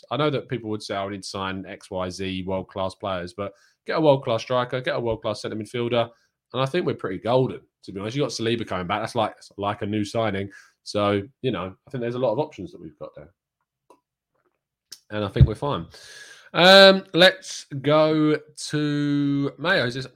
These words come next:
"I don't have a problem with Ramsdale, but he needs to be tested against the likes of Liverpool, Man City, Man United, and Chelsea." Well, I'm, I always struggle with comments like this. I mean, I sh-, always struggle when,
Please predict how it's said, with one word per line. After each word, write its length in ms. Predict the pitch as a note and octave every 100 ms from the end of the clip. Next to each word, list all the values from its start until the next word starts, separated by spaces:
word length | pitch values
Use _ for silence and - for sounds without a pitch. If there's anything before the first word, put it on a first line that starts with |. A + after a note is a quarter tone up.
| _
"I 60 | D3
don't 120 | G#3+
have 100 | B3+
a 60 | A3
problem 200 | E3 A#2
with 120 | G2
Ramsdale, 600 | G#2 F#2 F2+ E2+ A2 C#3+
but 120 | A2+
he 60 | C3
needs 200 | D#3 E3+
to 80 | E3+
be 100 | F3
tested 380 | - C3 A#2+
against 240 | A#2+ A#2+ A2
the 60 |
likes 240 | A2 G#2 G2
of 80 | G#2
Liverpool, 360 | A2+ A2+ A2
Man 220 | G#2+ G#2
City, 260 | G2+ G#2+ G#2
Man 180 | G#2 G#2
United, 320 | G#2 G2+ G2
and 100 | G2
Chelsea." 480 | - B2 A#2+ E2 - -
Well, 280 | A2 G#2 -
I'm, 160 | A#2+ B2 - - - -
I 80 |
always 280 | A#3+ C#4 B3+
struggle 360 | - G#3 F3 A#2
with 140 | G#2
comments 400 | - G#2 F#2 -
like 160 | F#2 D2+
this. 320 | D#2 - - G#2+
I 60 |
mean, 160 | C3 C3+
I 160 | D3
sh-, 180 | C#3+ - D#3+
always 280 | F#3+ G#3
struggle 340 | F3+ E3+ D3 C#3
when, 360 | C3 B2 A#2